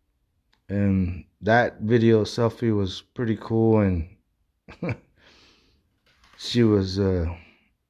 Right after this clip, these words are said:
she was pretty unique, man. A lot of people loved her, and I think that she might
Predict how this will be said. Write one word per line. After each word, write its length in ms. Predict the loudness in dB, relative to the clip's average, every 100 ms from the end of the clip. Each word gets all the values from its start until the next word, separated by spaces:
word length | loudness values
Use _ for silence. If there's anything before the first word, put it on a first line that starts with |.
| _ _ _ _
she 280 | -14 0 2
was 480 | 4 2 -2 -10 -14 _ _ _ _ _ _ _ _ _ _ _ _ _ _ _
pretty 300 | 2 4 4
unique, 540 | 4 2 4 4 2 -2
man. 560 | 0 2 2 0 -4 -10 -20 _
A 60 | -2
lot 220 | 2 2
of 80 | 2
people 340 | -2 -4 0
loved 360 | 2 2 0 0
her, 340 | 2 2 0 -6 _ _ _ _ _ _ _ _ _ _ _ _ _ _ _ _ -6
and 580 | 0 2 2 0 -2 -8 _ _ _ _ _ _ _
I 100 | -10
think 380 | -4 2 2 2
that 260 | 0 -2 -4
she 240 | -4 0
might 520 | 2 4 4 2 0